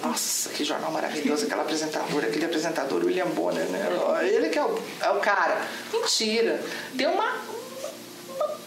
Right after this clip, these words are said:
turma enorme por trás, sabe? Que, que, que trabalha e trabalha duro. Então, o respeito a essas pessoas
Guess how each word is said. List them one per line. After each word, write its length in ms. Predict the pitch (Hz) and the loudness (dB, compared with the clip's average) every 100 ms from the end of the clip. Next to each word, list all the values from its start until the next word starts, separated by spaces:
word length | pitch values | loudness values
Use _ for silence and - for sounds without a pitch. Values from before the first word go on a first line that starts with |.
| - - | -6 2
turma 340 | 294 359 311 | 4 6 6
enorme 580 | 285 240 233 269 294 226 | 4 4 4 4 2 2
por 180 | 220 202 | 0 0
trás, 680 | 175 175 165 - - - - | 0 0 -2 -2 -2 -4 -4
sabe? 420 | - 175 - 214 - | -4 -2 0 0 0
Que, 160 | - | -2
que, 240 | - 180 175 | -2 -2 -2
que 100 | 190 | -2
trabalha 480 | 190 190 180 202 269 | 0 2 2 2 2
e 20 | |
trabalha 360 | 190 - 190 | 0 2 2
duro. 520 | 214 226 277 262 165 - - - - - | 2 2 2 2 0 -2 -6 -8 -6 -4
Então, 280 | 185 247 | 0 2
o 40 | 277 | 2
respeito 880 | 254 240 - - - 262 339 339 339 | 2 2 0 -2 0 2 4 4 4
a 60 | |
essas 300 | 214 202 190 | 2 2 0
pessoas 920 | - - - 185 202 262 226 165 - | 0 0 0 0 2 2 2 2 -2